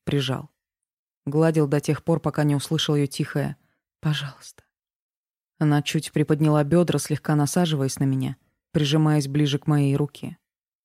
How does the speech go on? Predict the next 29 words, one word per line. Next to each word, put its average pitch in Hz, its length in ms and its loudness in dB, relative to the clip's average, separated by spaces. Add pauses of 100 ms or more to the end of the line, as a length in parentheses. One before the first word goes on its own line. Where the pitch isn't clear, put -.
(500)
Вцепившись - 640 -2
в 151 40 2
её 156 160 4
бёдра, 156 340 2
я 143 140 2
вышел 160 340 0
из 135 100 -2
неё 139 240 2
и 131 40 -2
толкнулся 147 520 0
снова, 139 420 -2 (380)
выбив 151 440 0
её 147 160 2
ответный 156 420 0
стон, - 380 -8 (360)
потихоньку 156 580 0
начиная 143 420 0
наращивать 139 580 0
темп. - 340 -8 (1160)
Я 143 160 -4
так 151 220 -2
жаждал 151 420 2
вбиваться 160 500 0
в 143 60 2
неё 151 240 4
грубо, 160 500 0
резко, - 640 -2 (400)
очень 160 340 4
хотел, - 400 -8